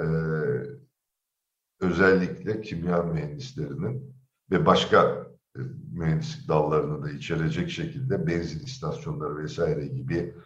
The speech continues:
yerleri düşünün. E, oralarda sorumlu müdür, e, bir mühendisin bulundurulması gerekiyor.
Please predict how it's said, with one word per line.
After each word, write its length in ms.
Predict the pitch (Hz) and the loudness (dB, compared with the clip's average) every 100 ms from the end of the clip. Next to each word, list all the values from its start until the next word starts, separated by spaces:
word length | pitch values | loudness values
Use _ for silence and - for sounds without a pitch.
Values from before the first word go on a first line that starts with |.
| - | -6
yerleri 500 | 80 82 80 82 85 | 4 6 6 4 2
düşünün. 520 | - - - - - - _ _ _ - _ - | -2 -4 -6 -8 -10 -14 _ _ _ -20 _ -2
E, 160 | 80 | 2
oralarda 640 | 80 85 87 80 76 78 123 | 6 8 8 8 4 4 2
sorumlu 540 | - 98 90 90 101 | 2 2 4 4 4
müdür, 520 | 95 85 82 - - - - - | 2 0 0 0 -2 -6 -12 -6
e, 200 | 90 87 | -2 0
bir 140 | 92 90 | 2 2
mühendisin 580 | 95 90 87 80 113 101 | 4 2 2 0 0 0
bulundurulması 720 | 87 85 80 76 73 76 113 | 0 2 0 -2 -4 -6 0
gerekiyor. 500 | 87 82 - - | 2 2 -2 -8